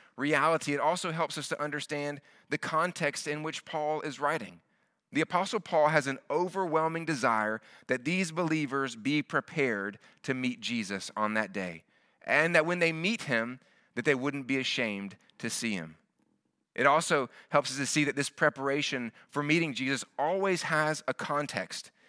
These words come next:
There will always be a situation in life, and, and most likely it's not one that would be ideal in our estimation,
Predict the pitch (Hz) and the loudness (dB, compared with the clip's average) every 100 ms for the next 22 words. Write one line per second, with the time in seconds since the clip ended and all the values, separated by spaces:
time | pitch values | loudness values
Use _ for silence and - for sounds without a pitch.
0 | - - 151 175 151 180 214 175 180 165 | -20 -2 2 4 6 6 4 0 2 2
1 | - 180 170 165 160 156 156 147 123 95 | 2 -2 0 0 0 0 0 4 2 0
2 | - 113 107 104 - - - 123 143 156 | -4 -2 -2 -4 -16 -16 0 0 4 2
3 | 151 151 156 156 139 139 143 143 143 143 | 4 4 4 4 2 6 6 6 0 0
4 | 135 - 135 131 147 131 123 143 165 151 | -2 -4 -8 0 2 4 4 2 2 0
5 | - - - 139 143 151 143 143 - 139 | -6 -14 -4 0 6 6 6 4 2 0
6 | 143 - 170 | 0 0 -4